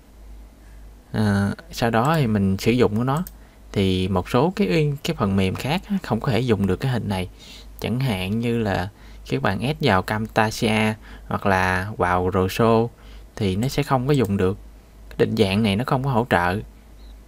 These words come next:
Thì làm sao để chuyển cái hình ảnh, cái web B này á, thì sang cái định dạng J P G hoặc là P N G thì để mình sử dụng được.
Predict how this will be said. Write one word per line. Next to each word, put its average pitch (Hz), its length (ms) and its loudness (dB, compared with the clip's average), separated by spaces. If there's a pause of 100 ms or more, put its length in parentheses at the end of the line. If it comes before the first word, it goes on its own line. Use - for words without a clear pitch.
Thì 107 100 0
làm 95 180 0
sao 113 280 0
để 107 120 2
chuyển 95 340 0
cái 170 140 2
hình 98 220 0
ảnh, 98 320 -4 (500)
cái 156 120 6
web 156 180 4
B 120 280 4
này 101 200 -2
á, 135 100 -4 (420)
thì 104 80 -2
sang 110 300 0
cái 127 80 -2
định 98 180 -2
dạng 95 200 0
J 117 200 0
P 110 160 2
G 90 340 2
hoặc - 180 -8
là 95 120 0
P 101 40 0
N 104 240 4
G 101 100 0 (1000)
thì 95 160 2
để 92 160 2
mình 104 340 0
sử 123 140 -2
dụng 101 220 0
được. 92 200 2